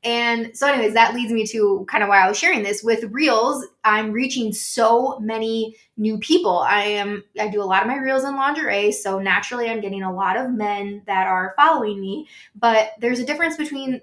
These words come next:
the messages that I'm getting in my inbox. There's the messages from the boys that are super childish. "Can I send you my dick? You are so hot." Some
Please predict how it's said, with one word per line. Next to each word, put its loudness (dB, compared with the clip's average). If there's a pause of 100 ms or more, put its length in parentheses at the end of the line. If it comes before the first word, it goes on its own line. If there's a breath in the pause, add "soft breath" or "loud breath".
the -2
messages -6
that -4
I'm -6
getting -6
in -8
my -4
inbox. -2 (120)
There's 2
the 2
messages -2
from -2
the -2
boys 2 (240 loud breath)
that 6 (100)
are 4
super -2
childish. 2 (100)
"Can -4
I 0
send -2
you -2
my 0
dick? 0
You 2
are 6
so 4
hot." 4
Some 0